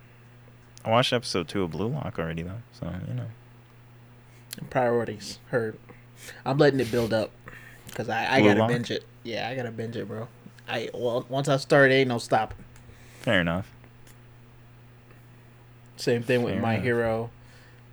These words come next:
Speaker 2: uh, and Bleach. I'm letting those build up, and then I'm gonna binge 'em. But I've been
Speaker 1: Well,
Speaker 2: keeping
Speaker 1: Bleach
Speaker 2: up
Speaker 1: is
Speaker 2: with,
Speaker 1: gonna be, like,
Speaker 2: uh,
Speaker 1: twenty-four.
Speaker 2: Yeah.
Speaker 1: Right?
Speaker 2: I mean, I'm gonna let them build up to mid-season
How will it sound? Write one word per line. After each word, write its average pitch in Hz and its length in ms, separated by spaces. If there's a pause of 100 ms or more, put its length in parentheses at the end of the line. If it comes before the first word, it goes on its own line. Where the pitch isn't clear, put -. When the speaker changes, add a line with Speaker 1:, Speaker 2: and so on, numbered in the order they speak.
(320)
Speaker 2:
uh, 107 560 (800)
and 120 180
Bleach. 123 460 (1800)
I'm 123 80
letting 113 180
those 117 160
build 110 300
up, 110 200
and 110 140
then 107 320 (300)
I'm 117 100
gonna 107 100
binge 107 280
'em. 113 140 (140)
But 113 280
I've 143 100
been 196 100
Speaker 1:
Well, - 40
Speaker 2:
keeping - 160
Speaker 1:
Bleach 202 140
Speaker 2:
up 185 40
Speaker 1:
is 151 80
Speaker 2:
with, 160 120 (100)
Speaker 1:
gonna - 0
be, 143 60
like, 135 120
Speaker 2:
uh, 131 60
Speaker 1:
twenty-four. - 600 (1600)
Speaker 2:
Yeah. 156 200 (120)
Speaker 1:
Right? 143 220
Speaker 2:
I 190 80
mean, 202 140
I'm 147 80
gonna 190 100
let 185 160
them 147 140
build 151 180
up 170 160
to 135 100
mid-season 120 680